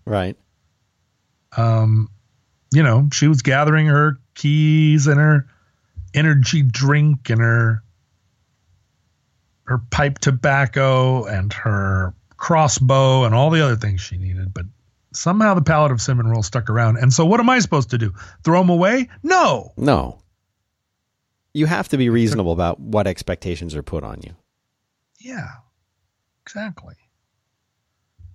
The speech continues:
Speaker 2: So I took a cinnamon roll and I did the old,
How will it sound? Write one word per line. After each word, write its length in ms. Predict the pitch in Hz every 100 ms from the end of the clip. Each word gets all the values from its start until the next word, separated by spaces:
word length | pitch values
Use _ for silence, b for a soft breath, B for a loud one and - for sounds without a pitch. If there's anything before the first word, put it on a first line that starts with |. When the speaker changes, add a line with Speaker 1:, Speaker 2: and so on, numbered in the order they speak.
| _ -
Speaker 2:
So 180 | -
I 40 | 135
took 220 | - 190
a 60 | 196
cinnamon 360 | - 147 135
roll 220 | 127 123
and 100 | 139
I 60 | 113
did 220 | 110 147
the 100 | 135
old, 400 | 127 131 135 135